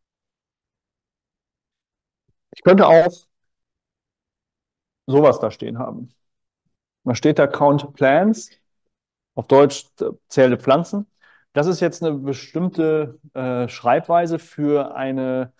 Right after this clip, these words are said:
Funktion, wie wir sie später kennenlernen, die wir in Python schreiben könnten. Das ist jetzt einfach ein, sagen wir mal, ein Programm. Ja, der Computer führt ein Programm aus. Äh,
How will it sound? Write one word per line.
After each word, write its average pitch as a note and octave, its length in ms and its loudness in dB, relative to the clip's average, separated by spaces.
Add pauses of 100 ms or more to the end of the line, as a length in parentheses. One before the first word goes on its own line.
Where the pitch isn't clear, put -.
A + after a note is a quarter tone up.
(400)
Funktion, F3 720 2
wie D3+ 100 2
wir C#3+ 100 0
sie C3+ 120 -4
später C#3+ 320 -6
kennenlernen, D3 720 -6
die C3+ 160 -6
wir C#3 120 2
in C3 100 -8
Python B2+ 340 -4
schreiben G#2 360 -12
könnten. - 380 -14 (520)
Das D3+ 180 0
ist G#3 80 -4
jetzt F3 120 -2
einfach E3 280 -4
ein, D3+ 420 -8
sagen - 20 -14
wir C#3+ 120 0
mal, C#3+ 100 -2
ein C3 40 -6
Programm. A#2 540 -8 (320)
Ja, C#3 200 -6
der D3+ 120 -2
Computer C#3+ 300 -6
führt C3+ 200 -8
ein B2 40 -14
Programm C3 340 -6
aus. F3+ 340 -8 (540)
Äh, C3 200 -6